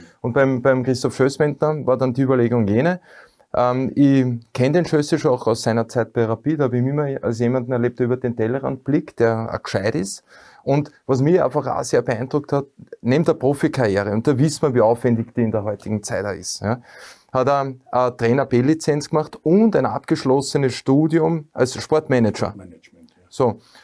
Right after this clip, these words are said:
Speaker 1: Und, ähm, hat dann ein Hearing auch gemacht, war Teil der, der letzten Top drei, die wir uns angeguckt haben mit nationalen und internationalen Kandidaten, hat das sehr, sehr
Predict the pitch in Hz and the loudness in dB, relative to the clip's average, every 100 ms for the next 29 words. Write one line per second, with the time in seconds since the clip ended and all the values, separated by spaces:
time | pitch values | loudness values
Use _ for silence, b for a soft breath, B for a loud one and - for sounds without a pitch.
0 | B - 131 131 135 - 123 127 131 127 | B -2 2 2 0 0 2 2 0 0
1 | 123 120 127 117 107 156 220 196 170 - | -2 0 0 2 2 2 2 0 -2 0
2 | 165 160 - 123 127 123 _ - 95 135 | -2 -2 0 2 2 -2 _ -4 0 0
3 | 147 143 131 131 127 131 123 123 117 113 | 0 2 4 2 0 0 0 -2 0 -2
4 | 110 - - 131 - 127 - 110 104 123 | -2 -8 -6 -4 -2 -2 -2 -2 0 0
5 | 185 180 143 127 117 113 156 160 - 156 | 0 -4 -4 -4 -2 -4 -4 -8 -6 -4
6 | 147 123 120 127 - 143 139 135 120 156 | -4 -4 -4 -6 -6 -6 -4 -4 -2 -2
7 | 196 165 147 147 127 135 139 131 127 113 | -2 -4 -4 -4 -4 -2 -4 -2 -2 -4
8 | 143 - B B 131 - 156 - - - | -6 -12 B B -4 0 0 -2 -8 -8
9 | - 135 147 160 147 | 0 2 4 2 0